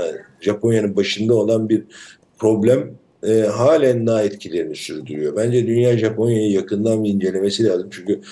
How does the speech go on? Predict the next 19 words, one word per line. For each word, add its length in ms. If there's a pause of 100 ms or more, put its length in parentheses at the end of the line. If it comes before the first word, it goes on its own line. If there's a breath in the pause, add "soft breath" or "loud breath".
(300 loud breath)
doksanların 680
başındaki 760
Japonya'daki 760
kriz 400
nedeniyle 580
Japonya'nın 720 (120)
bulduğu 360
çözüm 420
yöntemi 520 (460 loud breath)
sorunluları 1040
sağlamların 720
içine, 520 (120)
e, 100
yerleştirmek, 880
hatta 320
bunları 260
evlendirmek 640
şeklinde 380
oldu. 380